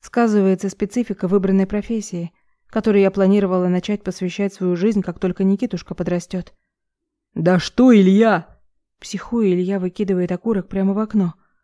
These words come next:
что тоже ему не свойственно. На подоконнике стоит пепельница, о которой сейчас я не рискую ему напоминать.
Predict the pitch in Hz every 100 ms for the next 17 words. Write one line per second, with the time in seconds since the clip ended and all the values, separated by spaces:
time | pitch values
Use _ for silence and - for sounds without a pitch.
0 | _ _ - - 220 262 190 175 180 185
1 | 202 226 202 - 180 175 _ _ _ _
2 | _ - 196 214 214 262 233 180 175 -
3 | 170 - 196 208 208 196 - 185 _ _
4 | _ _ 190 214 208 202 185 - 185 226
5 | 214 185 180 196 - 202 180 175 180 190
6 | 196 180 170